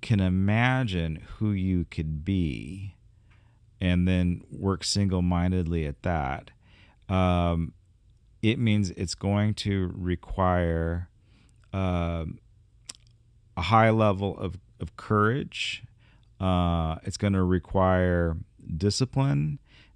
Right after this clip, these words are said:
and it's going to require, um, a bit of the hero's journey. You've, you've got to be willing to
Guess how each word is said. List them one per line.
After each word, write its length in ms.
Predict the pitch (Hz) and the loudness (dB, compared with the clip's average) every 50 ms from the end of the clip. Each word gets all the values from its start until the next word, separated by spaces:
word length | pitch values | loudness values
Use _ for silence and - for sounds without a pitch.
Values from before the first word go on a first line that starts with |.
| _ - - | _ -4 -2
and 420 | 92 95 92 92 92 92 92 - - | 0 2 2 2 2 2 0 -2 -4
it's 200 | 92 90 82 - | -4 -4 -4 -4
going 460 | - 92 92 92 90 90 90 90 87 | -2 -2 0 2 2 2 2 0 0
to 640 | - - 92 90 87 87 87 82 80 80 - - - | -2 -2 -2 0 0 0 0 0 -2 -4 -6 -8 -10
require, 1000 | - 92 92 92 87 - - - 98 95 95 92 95 92 90 87 87 85 85 82 82 - _ _ - - - - - _ _ _ - | -6 -2 -2 -2 -2 -2 -2 0 2 4 4 4 4 4 4 2 2 2 0 0 -4 -6 _ _ -20 -20 -20 -20 -20 _ _ _ -6
um, 800 | 95 90 90 87 85 85 82 82 82 80 80 78 76 76 - - - - - _ _ - - - _ - | -2 0 2 2 2 2 2 0 0 0 0 -2 -4 -4 -6 -10 -16 -20 -20 _ _ -18 -18 -18 _ -8
a 40 | - | -4
bit 160 | 87 107 101 | 0 2 2
of 80 | 101 87 | 4 4
the 80 | 90 85 | 2 0
hero's 480 | - - 110 104 104 101 95 90 82 | 2 2 4 4 6 4 4 2 0
journey. 480 | 87 85 87 95 92 92 90 92 90 85 | 0 0 2 4 4 4 4 4 4 4
You've, 260 | 82 85 80 - - | 2 2 0 -2 -4
you've 160 | - 92 80 | -6 -6 0
got 300 | - 98 92 98 - - | 2 2 2 2 0 -2
to 80 | - 87 | -8 -4
be 180 | 82 90 90 | -2 0 0
willing 580 | 87 90 90 87 85 85 85 85 85 85 82 78 - | 0 2 2 2 2 2 2 2 0 0 -2 -4 -6
to 400 | - - 85 82 80 78 78 78 | -6 -4 -2 0 0 0 -2 -6